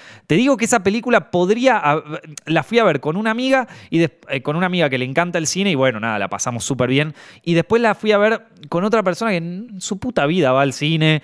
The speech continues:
que no le interesa, que, que, que no, n-, ve streamers en Twitch, ¿viste? Fan de, de, de los streamers, no le interesa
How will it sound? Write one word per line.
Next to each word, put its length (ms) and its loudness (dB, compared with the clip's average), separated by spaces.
que 80 -6
no 120 0
le 60 0
interesa, 760 -2
que, 340 -2
que, 340 -4
que 200 -6
no, 180 -2
n-, 200 -8
ve 260 0
streamers 520 -2
en 140 -6
Twitch, 300 0
¿viste? 240 -4
Fan 300 0
de, 200 0
de, 320 0
de 120 -2
los 160 -2
streamers, 540 -4
no 100 -4
le 80 -2
interesa 680 -4